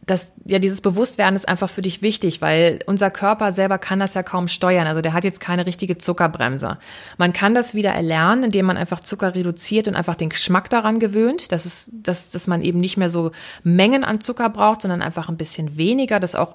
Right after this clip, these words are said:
wirklich ein Stück Schokolade ausreichen kann und dass es nicht wirklich Tafeln sein müssen, sondern echt nur kleine Mengen. Das kannst du also lernen. Und es ist dann, wäre auch schön natürlich, wenn dieses Bewusstsein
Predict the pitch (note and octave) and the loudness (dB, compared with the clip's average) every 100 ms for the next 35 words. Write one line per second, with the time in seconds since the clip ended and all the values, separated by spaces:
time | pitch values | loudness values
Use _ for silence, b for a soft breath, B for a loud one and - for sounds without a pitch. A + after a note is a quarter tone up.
0 | F3+ G3 G3 - F3+ A3+ - A#3+ - - | -4 -4 -4 -2 2 2 0 -2 -4 -4
1 | G#3 F#3 F3+ - E3+ - D#3 D3+ D#3+ - | 0 2 2 2 0 0 -2 -2 -4 -4
2 | D#3 F3 B3+ B B B B F#3+ F#3+ F#3+ | -2 -2 -4 B B B B 2 2 2
3 | F#3+ G3+ G#3+ G3 F#3+ G3 - - F#3+ G#3+ | 2 4 4 2 0 -2 -4 0 2 4
4 | F3+ D3+ D3+ C#3 C#3 C#3+ C#3+ - F#3+ D#4 | 2 0 -2 -4 -4 -4 -6 -2 -2 -4
5 | - B B B F3+ F3+ - E3+ F#3+ E3+ | -10 B B B 0 2 2 0 -2 -2
6 | E3 D#3 D#3 D3 D3 D3+ - E3 - - | 0 2 2 -2 -4 -4 -2 -2 0 0
7 | D#3 D3+ D3 C3+ C3 D3 _ b b b | 0 0 0 0 -2 -8 _ b b b
8 | G3 G3 - - F#3 F3 F#3+ F3 D#3+ - | 0 2 2 2 2 4 4 4 2 0
9 | G#3 A#3+ A#3+ G3+ G3+ G3 - E3+ E3 E3 | 2 4 4 2 2 0 0 -2 -2 -4
10 | - E3+ D#3+ G#3+ A3+ - F3+ F3 F3 | -2 -2 2 2 2 0 2 2 0